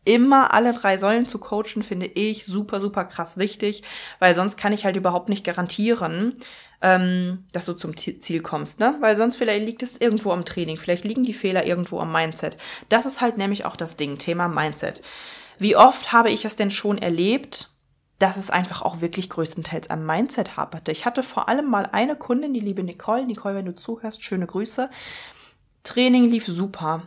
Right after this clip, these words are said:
Ernährung lief super. Mm, aber es hat sich nichts an ihrem Körper getan. Es hat sich nichts an ihrem Körper getan. Waage,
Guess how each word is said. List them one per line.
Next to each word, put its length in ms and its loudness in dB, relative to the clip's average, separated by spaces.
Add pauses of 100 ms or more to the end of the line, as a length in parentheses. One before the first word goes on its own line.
Ernährung 500 4
lief 180 -4
super. 560 -10 (420)
Mm, 320 0 (360)
aber 140 -4
es 140 -6
hat 100 -10
sich 160 -4
nichts 180 -4
an 100 -2
ihrem 160 -4
Körper 280 -6
getan. 540 2 (1080)
Es 160 -8
hat 160 2
sich 160 -6
nichts 220 0
an 120 -2
ihrem 200 2
Körper 320 2
getan. 440 0 (640)
Waage, 640 10